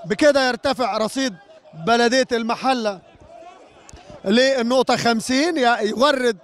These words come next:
منفردا على الصدارة، ويبقى فريق ديكنس عنده اتناشر نقطة في، آه، ال-، المؤخر. ويعني اهو، آه،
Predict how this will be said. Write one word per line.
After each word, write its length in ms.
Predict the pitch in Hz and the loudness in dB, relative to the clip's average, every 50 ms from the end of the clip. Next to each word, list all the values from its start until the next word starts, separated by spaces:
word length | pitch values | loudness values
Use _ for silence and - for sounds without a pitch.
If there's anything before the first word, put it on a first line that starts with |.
| _ - _ _ _ | _ -20 _ _ _
منفردا 680 | 190 208 247 262 233 - - 330 330 311 262 262 254 247 | -4 -2 -2 -2 0 2 2 2 2 2 0 0 -2 0
على 320 | 226 247 254 247 240 233 | -2 0 0 0 -2 -2
الصدارة، 580 | 220 - - 240 233 208 254 254 247 233 226 202 _ _ - - - _ _ | -4 -6 -6 -4 0 2 2 2 2 0 -2 -6 _ _ -20 -20 -20 _ _
ويبقى 680 | 185 214 247 254 240 226 247 269 262 - - - 233 - | -2 0 2 2 2 2 2 2 2 0 -2 -4 -2 0
فريق 380 | 226 233 240 254 247 240 240 - _ _ - - - _ - | 0 2 2 4 2 2 -2 -4 _ _ -20 -20 -20 _ -12
ديكنس 600 | 175 170 226 - 262 262 254 254 247 240 - - | -6 -4 -4 0 2 2 2 2 -2 -4 -6 -4
عنده 400 | 202 226 240 233 214 220 226 240 240 | -4 -2 -2 0 2 2 0 0 -2
اتناشر 520 | 220 - - 233 233 226 - 226 220 214 | -4 -6 -2 0 0 0 0 -2 -2 -2
نقطة 420 | 220 233 233 214 - 226 220 208 - _ _ _ _ _ _ - _ - _ | 0 2 0 2 2 0 -2 -2 -4 _ _ _ _ _ _ -20 _ -20 _
في، 260 | - 226 240 240 233 220 | -2 0 0 2 2 2
آه، 300 | 220 220 220 233 226 240 | 2 0 0 0 -2 -2
ال-، 180 | 277 - - | -2 0 2
المؤخر. 480 | 277 311 349 320 262 202 - - 170 151 - _ _ - - _ _ _ _ - | 2 2 2 2 -4 -4 -4 -8 -16 -18 -20 _ _ -20 -20 _ _ _ _ -6
ويعني 680 | 170 208 233 240 233 233 233 220 233 220 202 214 214 | 0 2 4 4 4 2 2 0 0 0 0 0 2
اهو، 260 | 214 226 233 240 - | 2 4 2 2 2
آه، 300 | 220 202 202 214 202 180 | 2 2 2 2 0 -6